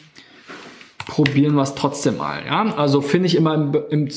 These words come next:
Bezug auf Urlaub, das verbinden die meisten ja schon mit Sonne. Klar, man kann auch in Skifahren irgendwo. Ich weiß nicht, ob jetzt der Harz die Top-Skiregion ist, aber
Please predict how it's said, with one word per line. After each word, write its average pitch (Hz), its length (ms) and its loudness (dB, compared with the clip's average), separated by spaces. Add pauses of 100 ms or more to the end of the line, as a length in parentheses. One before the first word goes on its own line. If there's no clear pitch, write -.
(160)
Bezug 214 580 2
auf - 300 -2
Urlaub, 190 500 2
das 147 160 -2
verbinden 175 320 0
die 156 80 2
meisten 147 340 2
ja 143 80 4
schon 196 240 2
mit 180 140 2
Sonne. 156 260 4
Klar, 156 300 2
man 147 160 0
kann 143 160 0
auch 135 160 0
in 139 160 -4
Skifahren 160 720 0
irgendwo. 139 760 2 (240)
Ich - 60 -12
weiß 135 140 -2
nicht, 139 140 0
ob 127 60 -2
jetzt - 180 -2
der 131 140 0
Harz 131 280 -2
die 135 240 2 (340)
Top-Skiregion 156 920 2
ist, 143 420 -2
aber 127 440 -2